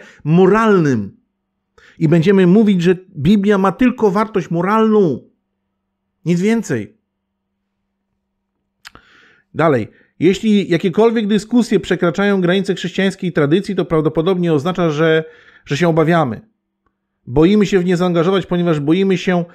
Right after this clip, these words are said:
łatki heretyka oraz że ludzie będą o nas źle mówili". Naprawdę? To, że ktoś, e, patrzy na historię Kościoła i widzi tysiące ludzi, którzy oddali swoje życie za słowo,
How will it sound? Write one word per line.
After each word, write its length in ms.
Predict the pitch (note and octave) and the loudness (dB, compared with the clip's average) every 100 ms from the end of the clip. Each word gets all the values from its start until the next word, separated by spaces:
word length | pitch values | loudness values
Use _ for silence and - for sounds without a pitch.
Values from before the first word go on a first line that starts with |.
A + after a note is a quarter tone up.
| _ | _
łatki 380 | C3 E3+ F3+ E3+ | -2 -2 -2 -8
heretyka 720 | B2+ D#3+ D#3+ G#3 G#3+ B2+ G#2 - _ - | -2 0 0 -2 -6 -6 -6 -12 _ -4
oraz 260 | C#3 D3 | 0 0
że 80 | C3+ | 2
ludzie 220 | F3 E3 | 2 2
będą 300 | D#3+ D#3+ D#3 | -2 -2 -2
o 80 | D3+ | -2
nas 180 | D3 C3 | -4 -4
źle 200 | B2+ D3 | -2 -4
mówili". 560 | D3 C3 B2+ G2+ - - _ _ _ _ _ _ | -4 -4 -4 -6 -10 -20 _ _ _ _ _ _
Naprawdę? 600 | C3 - D#3+ F3 A#3+ C4 _ _ _ _ _ _ _ _ _ _ | -6 0 0 2 -2 -4 _ _ _ _ _ _ _ _ _ _
To, 180 | - G3 | 0 0
że 520 | F#3+ F#3+ F#3 F#3 E3+ - | 2 0 0 -2 -4 -10
ktoś, 520 | - - G#3 F3+ - D#3 - _ _ _ _ _ | -10 0 0 0 -6 -16 -20 _ _ _ _ _
e, 200 | C#3+ C#3+ | -8 -6
patrzy 480 | C#3 F#3+ G3 - G3 | -4 -4 -4 -6 -4
na 100 | E3 | -4
historię 560 | E3+ - G3+ F#3 F3+ | -4 0 2 2 0
Kościoła 520 | F3+ E3+ - G3 F3 | 0 -6 -4 -2 0
i 120 | D3+ C#3+ | 0 -2
widzi 260 | F3+ D#3+ | -4 -6
tysiące 400 | E3+ D#3 F#3+ F3+ | -8 -6 -4 -2
ludzi, 280 | F3+ F3 E3 | 0 0 -4
którzy 520 | - D#3+ D#3 D#3+ - | -6 -6 -4 -6 -8
oddali 400 | D3+ C3+ E3+ F3+ | -12 -6 -4 -4
swoje 300 | F3 E3+ D3+ | -4 -2 -2
życie 240 | C#3+ F3 C#3 | -2 -6 -6
za 80 | |
słowo, 360 | C3 B2 A2+ - | -6 -6 -6 -10